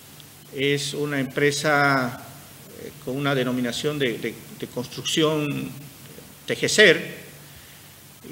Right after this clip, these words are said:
que, bueno, por el nombre daría a indicar de que su, su rubro está asociado más a, a otra actividad y no necesariamente la actividad agrícola. Llama la atención porque consideramos que,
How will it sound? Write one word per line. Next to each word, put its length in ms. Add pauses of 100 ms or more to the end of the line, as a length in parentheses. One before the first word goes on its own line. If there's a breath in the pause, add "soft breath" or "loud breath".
(120)
que, 120
bueno, 240
por 240
el 120
nombre 840
daría 320
a 80
indicar 520
de 140
que 140
su, 340
su 240
rubro 600 (560 loud breath)
está 240
asociado 520
más 440
a, 180 (120)
a 80
otra 260
actividad 760
y 100
no 180
necesariamente 1400 (720 loud breath)
la 160
actividad 460
agrícola. 460 (2750)
Llama 300
la 80
atención 500
porque 320
consideramos 760
que, 400